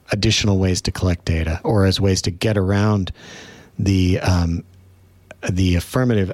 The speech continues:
action of a user to hide or to go private. So a good example might be when you're looking for, um,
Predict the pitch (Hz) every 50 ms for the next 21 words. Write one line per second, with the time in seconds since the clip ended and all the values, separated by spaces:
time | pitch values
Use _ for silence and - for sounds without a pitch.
0 | - - 92 95 98 - - - - 92 87 90 - 95 95 87 87 85 85 87
1 | 98 107 110 101 90 90 85 85 - - - 82 82 - - 107 104 104 98 82
2 | - - - _ _ - - 107 104 92 87 87 - - - 95 92 90 85 -
3 | - - - 104 98 - - - - 101 92 87 - - 95 90 90 87 - -
4 | - - - - - - - - - - - - - - - - 113 104 104 104
5 | 98 - - - - - - - - - - - - - - - 110 - 156 151
6 | 139 - 139 131 127 123 - - 113 104 104 98 95 - 98 95 92 92 92 92
7 | 90 90 90 90 90 87 92 95 - - 92 92 - - - 92 92 95 95 92
8 | 95 95 95 - - - 98 98 101 98 95 95 98 95 98 -